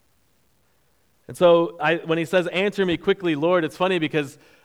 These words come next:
uh, we know God is gracious, and when it's his grace and his mercy that we desire, it's, "Bring it to me quick."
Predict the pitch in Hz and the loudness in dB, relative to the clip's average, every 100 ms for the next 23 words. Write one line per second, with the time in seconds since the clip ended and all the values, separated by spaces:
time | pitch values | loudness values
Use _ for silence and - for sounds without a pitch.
0 | - 151 151 - _ _ _ _ - 151 | -2 0 0 -4 _ _ _ _ -10 -2
1 | 165 165 180 160 170 170 160 127 120 143 | 0 2 2 4 4 4 2 -4 -6 0
2 | 160 160 127 117 143 147 147 135 120 135 | 0 0 -4 -4 -4 -4 -6 -10 -8 -2
3 | 165 170 156 131 123 151 175 160 135 127 | 0 0 -2 -6 -4 -4 -2 -4 -6 -6
4 | 123 110 120 120 123 120 110 127 147 151 | -6 -4 -2 0 -2 -4 -8 -8 -4 -4
5 | 139 - 127 104 - 147 - - | -6 -6 -8 -10 -8 -8 -8 -20